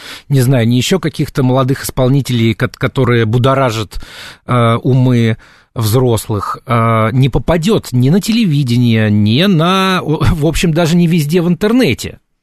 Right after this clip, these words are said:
да, э, и, и в интернете уже есть государственное регулирование, поэтому речь сейчас идёт не о государственном регулировании, а уже о полном,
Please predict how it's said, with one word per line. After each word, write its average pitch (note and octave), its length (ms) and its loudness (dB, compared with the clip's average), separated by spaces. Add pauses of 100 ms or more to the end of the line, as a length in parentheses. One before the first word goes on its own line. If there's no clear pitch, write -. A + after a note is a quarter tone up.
(120)
да, D#3+ 460 -2
э, A#2+ 560 0
и, C3 140 0
и C#3 140 0
в B2 80 0
интернете F3 480 0
уже C#3+ 160 0
есть A#2+ 240 -2
государственное B2 580 -2
регулирование, G#2+ 560 -2
поэтому A2 380 -2
речь B2 160 0
сейчас - 320 -4
идёт D3 240 -2
не C#3 240 0 (260)
о B2+ 120 -2
государственном C3+ 640 0
регулировании, D3 600 2
а A#2+ 100 0
уже A#2+ 200 0
о C#3 160 -2
полном, F3+ 800 0